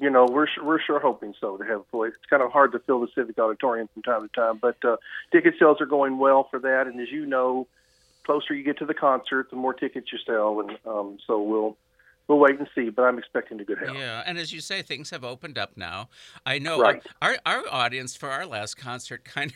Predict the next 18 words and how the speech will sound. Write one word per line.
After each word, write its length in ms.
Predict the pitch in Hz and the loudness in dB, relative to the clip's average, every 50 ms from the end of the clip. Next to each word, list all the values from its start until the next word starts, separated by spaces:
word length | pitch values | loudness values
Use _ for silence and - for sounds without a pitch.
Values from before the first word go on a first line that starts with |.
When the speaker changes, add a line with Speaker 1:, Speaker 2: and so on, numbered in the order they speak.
| - | -8
Speaker 2:
of 140 | - - - _ _ _ _ _ _ | -10 -10 -10 _ _ _ _ _ _
just 260 | - - - - - | -18 -16 -16 -16 -16
took 200 | - - - - | -16 -18 -18 -16
it 140 | - - - _ 143 _ _ - 233 247 240 - _ - | -16 -18 -18 _ -20 _ _ -20 -18 -16 -16 -16 _ -12
in 60 | 175 | -10
their 160 | 170 170 170 | -8 -6 -6
own 160 | 165 170 165 | -6 -6 -8
hands 480 | 147 160 185 185 185 175 131 117 117 143 | -10 -12 -12 -10 -10 -10 -12 -12 -14 -14
and 120 | 135 139 | -14 -14
stopped 400 | - - - 151 135 139 - - 139 | -14 -10 -8 -6 -8 -8 -8 -12 -14
wearing 280 | 135 131 127 120 120 | -10 -8 -8 -8 -8
masks. 380 | 123 135 139 135 131 - - - | -8 -8 -8 -8 -10 -12 -16 -16
We 140 | 151 156 170 | -18 -18 -16
didn't 300 | 180 185 147 120 117 107 | -16 -18 -18 -18 -18 -14
tell 200 | - 127 135 156 | -12 -12 -12 -12
them 180 | - 135 104 107 | -14 -14 -14 -12
they 100 | 110 110 | -12 -12
could. 340 | 110 - 147 156 147 113 98 | -12 -10 -10 -8 -8 -10 -10